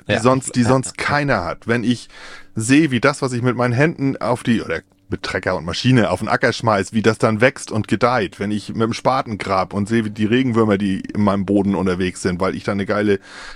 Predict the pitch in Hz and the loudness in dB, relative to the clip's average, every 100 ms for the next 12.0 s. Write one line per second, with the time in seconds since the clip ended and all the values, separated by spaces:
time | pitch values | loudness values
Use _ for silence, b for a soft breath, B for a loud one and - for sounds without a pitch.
0 | B 117 131 120 104 95 87 90 98 98 | B 0 2 0 0 -2 -4 -4 -4 0
1 | 104 101 - 104 101 107 107 - 139 - | 0 -2 -4 -4 0 0 0 -2 -4 0
2 | 98 90 85 85 - 87 80 B B B | -2 0 -4 -6 -4 -8 -8 B B B
3 | B B 101 110 110 110 107 - _ - | B B 0 2 2 2 -2 -10 _ -2
4 | 113 110 107 104 - _ _ _ - 117 | 2 2 2 -2 -8 _ _ _ -2 0
5 | 131 131 - 135 151 - 123 110 110 - | 2 0 -2 0 0 4 4 4 0 2
6 | 139 135 117 107 98 98 98 104 113 117 | 2 2 2 2 2 0 0 0 0 0
7 | 113 110 131 123 - 135 143 120 104 113 | -2 2 2 0 0 0 0 -2 -2 -2
8 | 98 101 123 120 113 - 151 123 117 117 | 0 0 2 0 0 -2 0 0 2 2
9 | 117 107 113 139 135 127 127 117 - 131 | 0 -2 -2 0 0 0 0 0 0 -2
10 | 135 117 110 110 - 135 110 107 110 98 | 0 -2 0 0 0 0 0 -2 -2 -2
11 | 113 110 - 120 123 - 107 113 131 113 | -4 -4 -2 0 2 0 -2 0 2 2